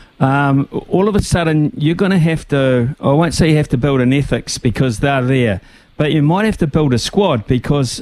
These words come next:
um, when Razor goes, of course, and, uh, his, uh, fellow assistants, uh, Scott Hansen, et cetera, go as well, uh, you're gonna lose a lot of head playing staff in terms of that as well. You, you're gonna have to start building, rebuilding some,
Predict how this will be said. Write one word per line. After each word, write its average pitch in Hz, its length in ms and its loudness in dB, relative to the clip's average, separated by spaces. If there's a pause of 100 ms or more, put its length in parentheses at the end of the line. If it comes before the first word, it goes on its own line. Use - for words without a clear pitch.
um, 131 380 2
when 156 220 2
Razor 156 340 0
goes, 139 300 0
of 131 140 -2
course, 139 480 0
and, 135 340 2
uh, 131 300 -2
his, 139 240 -4 (400)
uh, 123 180 -2
fellow 139 360 -2 (640)
assistants, 143 720 -2
uh, - 20 2
Scott 131 300 -2
Hansen, 139 360 -4
et 135 140 -6
cetera, 139 520 -4 (100)
go 135 240 -2
as 120 120 -2
well, 131 440 -2 (420)
uh, - 320 -2
you're 156 340 0
gonna 202 180 0
lose 175 200 0
a 156 40 0
lot 160 140 0
of 131 80 0
head 143 220 0 (320)
playing 156 320 0
staff 127 400 -2
in 113 100 2
terms 123 320 0
of 110 120 0
that 123 160 0
as 113 160 -4
well. 127 200 2
You, 120 140 0
you're 139 180 0
gonna 196 200 0
have 185 240 0
to 156 100 -4
start 151 380 -4 (520)
building, 156 540 2
rebuilding 156 680 2
some, 135 520 0